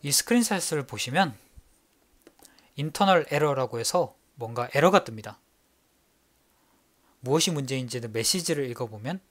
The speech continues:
알 수가 있는데요. 메시지는 이렇게 돼 있습니다. "You are missing a required extension to P H P that MediaWiki requires to run. Please install 아이엔티엘." 이 부분이 핵심입니다.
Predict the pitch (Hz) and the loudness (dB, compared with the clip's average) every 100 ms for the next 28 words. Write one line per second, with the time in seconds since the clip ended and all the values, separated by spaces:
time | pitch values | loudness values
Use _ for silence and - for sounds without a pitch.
0 | _ - 107 - 113 104 104 120 175 - | _ -14 -10 -8 -10 -14 -8 -4 -4 -6
1 | _ _ _ _ - 117 - 147 135 185 | _ _ _ _ -8 -4 -2 -4 -6 -6
2 | 139 - - 101 113 101 143 214 - - | -6 -10 -12 -10 -10 -6 -6 -6 -10 -20
3 | - - _ 135 143 151 131 147 175 156 | -20 -20 _ -8 -6 -4 0 0 0 0
4 | - 160 147 131 - - 120 135 - 151 | 0 0 -2 -4 -6 -12 -6 -4 2 2
5 | 147 131 - - 151 151 - 143 175 - | 2 -2 -6 -6 -6 -6 -6 -6 -10 -12
6 | 131 123 131 123 - - 165 220 139 120 | -12 -10 -10 -10 -12 -8 -6 -4 -4 -6
7 | 123 120 131 123 120 127 113 113 139 127 | -8 -6 -6 -6 -6 -8 -8 -8 -4 -2
8 | - 127 113 123 208 - - - 165 156 | -4 -8 -8 -6 -8 -10 -20 -8 -4 -2
9 | 147 127 - 214 254 254 - - _ _ | -4 -6 2 6 6 4 -14 -20 _ _
10 | _ - 131 135 131 - 117 101 - - | _ 2 4 6 4 2 -4 -6 -8 -20
11 | - _ 151 147 151 131 120 - 127 107 | -20 _ -4 -2 -2 -2 -2 -2 -2 -8
12 | 104 160 | -8 -8